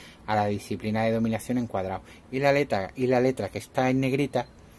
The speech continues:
¿vale? Corresponde a la disciplina con el rombo, con el rombo de dominación, ¿vale? Pues con el rombo de dominación tenemos a, a Gilbert, con lo cual cumple las dos. Y te dice que además de lo que hace arriba, que es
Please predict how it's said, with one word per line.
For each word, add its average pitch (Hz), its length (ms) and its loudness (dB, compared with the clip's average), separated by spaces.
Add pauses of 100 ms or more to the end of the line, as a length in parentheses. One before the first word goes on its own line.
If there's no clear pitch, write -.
(220)
¿vale? 127 180 2
Corresponde 117 520 -2
a 127 60 4
la 117 60 4
disciplina 110 480 -2
con 120 120 -2
el 101 160 -2
rombo, 92 340 -4 (220)
con 95 140 -8
el 90 140 -8
rombo 98 260 -4
de 98 120 -2
dominación, 92 520 -10 (500)
¿vale? 139 300 -6
Pues - 260 -10 (180)
con 95 140 -8
el 90 120 -10
rombo 92 240 -6
de 101 60 -2
dominación 98 440 -6
tenemos 90 400 -10
a, 90 260 -10
a 98 180 -10
Gilbert, 139 380 -6
con 98 140 -2
lo 95 100 -6
cual 107 200 -2
cumple 101 440 -6
las 98 200 -6
dos. 156 240 -2 (720)
Y 123 120 -2
te 113 120 2
dice 117 300 2
que 107 100 -4
además 98 360 -2
de 127 120 -2
lo 127 120 2
que 131 80 -2
hace 127 180 -2
arriba, 135 360 0
que 117 200 2
es - 200 -4